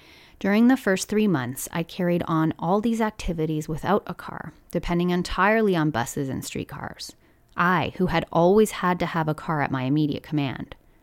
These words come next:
I, who had never made a speech in my life and who would have been frightened sick at the prospect,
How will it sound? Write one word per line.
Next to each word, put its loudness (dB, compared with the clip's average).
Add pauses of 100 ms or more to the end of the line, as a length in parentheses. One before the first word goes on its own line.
(180)
I, 2
who 0
had -2
never 4
made 2
a 0
speech -6
in 0
my 0
life -8 (340)
and 0
who -2
would 2
have -2
been 0
frightened -2
sick -4
at -6
the -2
prospect, -4